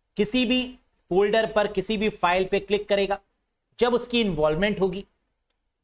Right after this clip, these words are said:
वॉर्म सेल्फ रेप्लिकेट करता है बिना ह्यूमन इंटरेक्शन के,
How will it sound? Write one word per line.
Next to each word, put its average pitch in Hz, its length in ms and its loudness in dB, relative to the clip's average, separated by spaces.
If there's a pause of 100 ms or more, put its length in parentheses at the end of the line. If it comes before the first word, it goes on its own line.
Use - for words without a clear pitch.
(280)
वॉर्म 240 320 2 (380)
सेल्फ 247 380 0
रेप्लिकेट 226 560 0
करता 196 320 0
है 151 180 -4 (680)
बिना 220 300 2
ह्यूमन 220 360 0
इंटरेक्शन 202 600 -2
के, 196 180 -8